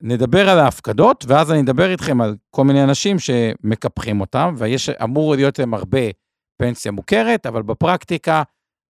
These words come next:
בגלל בעיה טכנית כזו או אחרת, יש שם מעט פנסיה מוכרת, וזה נורא.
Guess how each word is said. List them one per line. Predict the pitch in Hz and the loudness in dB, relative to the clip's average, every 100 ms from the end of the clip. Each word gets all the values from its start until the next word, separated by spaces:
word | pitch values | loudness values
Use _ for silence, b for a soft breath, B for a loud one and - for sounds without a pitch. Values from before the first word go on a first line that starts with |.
| _ _ | _ _
בגלל | 127 110 139 147 123 - | -8 0 2 4 2 -6
בעיה | 110 113 131 127 | -4 0 2 0
טכנית | - 135 - 107 | -2 -4 -4 -12
כזו | - 98 120 | -10 -2 -2
או | 110 | 0
אחרת, | - 196 180 139 | 0 0 -2 -4
יש | 131 | -6
שם | 135 113 | -6 -4
מעט | 120 123 - | -4 -4 -6
פנסיה | 123 110 113 | -8 -8 -12
מוכרת, | 110 - 185 - 113 | -8 -6 -4 -6 -10
וזה | 117 104 | -10 -8
נורא. | 123 120 120 | -6 -4 0